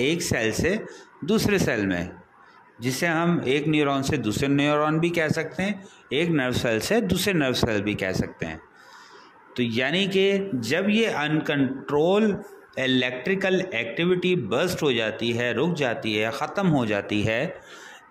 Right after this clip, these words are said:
एक neuron से दूसरे neuron में, तो इस condition को seizure कहा जाता है।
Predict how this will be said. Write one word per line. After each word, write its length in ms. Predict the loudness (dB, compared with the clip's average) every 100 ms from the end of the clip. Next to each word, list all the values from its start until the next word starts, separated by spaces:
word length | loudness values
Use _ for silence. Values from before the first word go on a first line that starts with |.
| -20 -6
एक 320 | -2 0 0 2
neuron 440 | 2 2 0 0
से 160 | 0 0
दूसरे 300 | 0 0 2
neuron 380 | 2 2 0 0
में, 280 | 0 0 -2 -8 -18 -4
तो 100 | 2
इस 120 | 2 2
condition 500 | 0 0 2 0 0
को 220 | 0 0 -2 -4
seizure 480 | -2 2 2 2 0
कहा 280 | 0 0 0
जाता 320 | 0 -2 -4
है। 200 | -6 -6